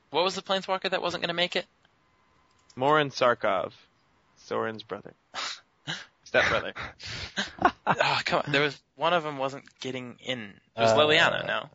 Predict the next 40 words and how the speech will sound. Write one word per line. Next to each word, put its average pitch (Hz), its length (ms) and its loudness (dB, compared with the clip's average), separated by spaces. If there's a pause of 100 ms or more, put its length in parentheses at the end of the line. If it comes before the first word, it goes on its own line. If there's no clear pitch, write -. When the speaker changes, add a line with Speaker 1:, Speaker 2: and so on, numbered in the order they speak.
(400)
Speaker 2:
It - 20 -6
was 117 140 -6
Jim, 117 560 0
the 110 100 -6
Planeswalker. 113 600 -6 (260)
Speaker 1:
Wasn't 165 160 -6
it 220 80 -2
Liliana? 208 520 -2 (840)
Speaker 3:
Well, 113 180 4
she's 123 240 0
Speaker 1:
Well, 127 100 2
Speaker 3:
gonna 120 100 2
be 113 260 4
the 104 200 4 (120)
Speaker 1:
I - 40 -10
Speaker 3:
star - 160 4
Speaker 1:
thought 113 240 8
Speaker 3:
of 101 80 2 (120)
Speaker 1:
she 110 160 -2
wasn't 107 220 2
Speaker 3:
Innistrad, - 40 0
Speaker 1:
going 127 100 -2
to 120 80 -4
Speaker 3:
so 110 40 2
Speaker 1:
be - 60 2
in 107 60 2
the 107 80 4
Speaker 3:
yeah, 104 100 2
Speaker 1:
core 127 160 -4
Speaker 3:
I - 40 -4
Speaker 1:
set, - 120 -10
Speaker 3:
guess. 107 260 -6
Speaker 1:
right? 113 240 -4
Speaker 2:
Did 160 140 0
we 254 120 2
do 226 120 4
any 214 140 6
speculation 131 760 0
about 120 240 2
Innistrad? 120 540 -2